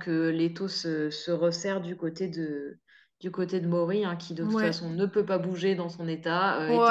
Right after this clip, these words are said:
Speaker 1: enfermée chez elle. Euh, bref.
Speaker 2: Et il y a une détérioration de l'état de ses bandages au fur et à
Speaker 1: Ouais.
Speaker 2: mesure de l'épisode qui est vraiment, euh,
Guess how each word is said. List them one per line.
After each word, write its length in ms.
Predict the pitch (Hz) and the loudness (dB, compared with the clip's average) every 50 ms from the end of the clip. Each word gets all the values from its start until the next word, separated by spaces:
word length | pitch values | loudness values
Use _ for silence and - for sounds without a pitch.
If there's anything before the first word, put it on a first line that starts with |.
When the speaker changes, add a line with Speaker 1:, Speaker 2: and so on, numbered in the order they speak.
| 226 226 220 | 8 6 6
Speaker 1:
enfermée 260 | 190 165 160 170 165 | 4 2 0 -2 -2
chez 160 | 165 170 170 | -2 -2 -2
elle. 420 | 156 165 180 190 196 196 196 190 | 0 2 2 2 2 2 2 0
Euh, 300 | 185 170 160 160 160 151 156 - - - - - - - - - - - - - - _ _ _ | 0 0 0 -2 -2 -4 -6 -10 -14 -18 -16 -16 -16 -18 -18 -18 -20 -20 -20 -20 -20 _ _ _
bref. 320 | 190 208 220 214 - - 185 156 147 165 - | 2 4 4 2 0 -2 -4 -4 -4 0 4
Speaker 2:
Et 80 | 240 240 | 6 6
il 40 | 233 | 8
y 40 | |
a 40 | 240 | 8
une 160 | 247 247 233 214 | 8 6 6 4
détérioration 1000 | 240 262 254 269 285 269 269 269 269 262 254 247 254 262 - - - 285 285 | 4 2 2 2 2 2 4 4 4 4 4 2 2 0 -2 -4 -2 -2 0
de 120 | 277 254 240 | 0 2 2
l'état 360 | 226 226 233 226 - 254 247 | 2 2 2 2 2 0 -2
de 60 | 247 | -2
ses 180 | - - 240 214 | 0 0 0 2
bandages 760 | 196 208 226 233 240 226 262 262 254 262 254 240 220 - - - | 4 4 4 4 4 2 2 2 2 0 0 -2 -6 -10 -6 -4
au 100 | 208 214 | -4 -4
fur 260 | - - - 277 254 | -4 -4 -4 0 4
et 60 | 247 | 6
à 40 | 240 | 8
Speaker 1:
Ouais. 100 | 240 240 | 8 8
Speaker 2:
mesure 240 | 247 240 254 254 233 | 6 6 4 2 4
de 60 | 233 | 4
l'épisode 540 | 247 240 233 - 233 220 226 240 240 240 - | 2 0 0 -2 -2 2 4 4 4 2 0
qui 120 | - 240 | -4 -4
est 40 | 208 | -4
vraiment, 540 | 202 202 208 208 220 226 226 220 220 214 202 | -2 -2 0 2 2 2 2 0 0 0 -2
euh, 140 | 196 190 | -2 -4